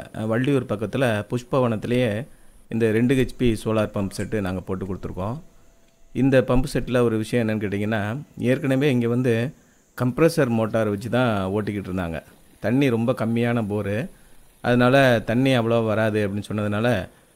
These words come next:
அ, நானூறு அடி ஆழம் போர் போட்டு அதுல வந்து கம்ப்ரஸர் வச்சு போடணும்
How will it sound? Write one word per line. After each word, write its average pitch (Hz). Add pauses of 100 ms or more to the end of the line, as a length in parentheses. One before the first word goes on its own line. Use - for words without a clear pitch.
(340)
அ, 113
நானூறு 123
அடி 127
ஆழம் 107
போர் 107
போட்டு 107
அதுல 107
வந்து 104
கம்ப்ரஸர் 117
வச்சு 107
போடணும் 98